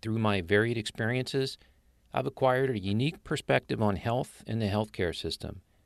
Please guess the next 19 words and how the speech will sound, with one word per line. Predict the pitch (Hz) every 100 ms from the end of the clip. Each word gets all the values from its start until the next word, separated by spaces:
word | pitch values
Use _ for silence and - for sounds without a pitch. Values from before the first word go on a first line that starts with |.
| _ _ _ _ -
I | -
want | 104 123
to |
use | 117 127 123
my | 117
perspective | 117 113 - 113 107 104
here | 120 120 120
to | - 90
honor | 95 110
the | 101
brave | 85 101 101 -
people | 107 - 101
working | 90 104 104 98
now | 95 95 98 -
to |
create | - 98 98 95
a |
better | 80 92 110
world | 101 101 101 98 98